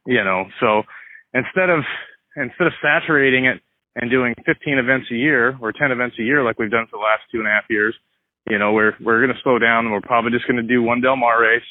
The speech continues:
this, uh, Twisted Throttles event that we're gonna talk about a little bit later in November,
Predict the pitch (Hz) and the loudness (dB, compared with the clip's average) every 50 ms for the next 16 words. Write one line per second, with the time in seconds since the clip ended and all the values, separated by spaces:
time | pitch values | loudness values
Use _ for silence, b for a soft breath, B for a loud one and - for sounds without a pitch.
0 | - - _ _ - 110 101 95 - - - _ _ - 98 101 98 87 - - | -18 -20 _ _ -4 -4 -4 -4 -6 -10 -18 _ _ -4 -2 0 0 0 0 -2
1 | 131 123 - - 113 107 - 120 113 120 127 120 117 117 110 101 110 117 123 - | -2 -2 -2 -6 -10 -4 0 2 2 2 2 2 0 -2 0 0 0 0 2 0
2 | 110 101 107 104 104 107 - - 110 110 - 110 110 107 110 113 107 107 92 73 | 0 0 0 0 0 0 0 0 0 0 0 0 0 2 2 2 0 0 0 0
3 | 107 110 110 110 113 117 113 104 101 113 110 113 113 117 - | 2 2 4 4 2 2 0 0 0 0 0 2 0 0 0